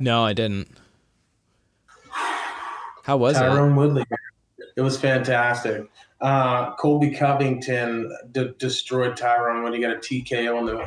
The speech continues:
Speaker 2: in the fifth round. Tyron Woodley, um, broke one of, or fractured one of his ribs, and he, he, he was on, on top of him and kinda hit him, and then he screamed out in pain, and they had to stop the fight.
Speaker 1: Jesus.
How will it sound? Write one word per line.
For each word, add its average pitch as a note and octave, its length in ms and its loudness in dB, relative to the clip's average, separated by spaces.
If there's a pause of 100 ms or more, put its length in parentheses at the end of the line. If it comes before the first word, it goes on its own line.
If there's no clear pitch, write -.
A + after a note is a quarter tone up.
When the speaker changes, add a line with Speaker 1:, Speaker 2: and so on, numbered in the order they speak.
Speaker 2:
in A#2+ 60 -4
the A2+ 60 -6
fifth - 340 -6
round. A#2 460 -2 (280)
Tyron A#2+ 380 2
Woodley, A#2 320 -4 (580)
um, A#2 480 0 (1160)
broke C#3 520 4 (220)
one C3 340 2
of, B2+ 140 0
or B2 80 0
fractured C#3 760 0
one B2+ 140 2
of B2 80 -2
his A2 160 -2
ribs, B2+ 680 0 (140)
and B2 100 -2
he, B2 220 -2
he, C3 220 -2 (100)
he C3 140 2
was A#2+ 160 2
on, A#2+ 420 0 (160)
on B2 220 0
top A#2+ 340 2
of B2+ 80 -4 (100)
him C3+ 200 2
and - 260 2
kinda A#2 240 -2
hit B2+ 220 0
him, C3 160 2
and A#2 100 -2
then A#2+ 180 -4 (280)
he D3+ 180 6
screamed D3 520 4
out C3+ 240 2
in B2 120 -4
pain, C#3 340 4
and B2+ 80 6
they B2+ 60 6
had B2 120 4
to B2 60 -2
stop B2+ 340 2
the - 80 -8
fight. C3 480 2 (100)
Speaker 1:
Jesus. - 560 -10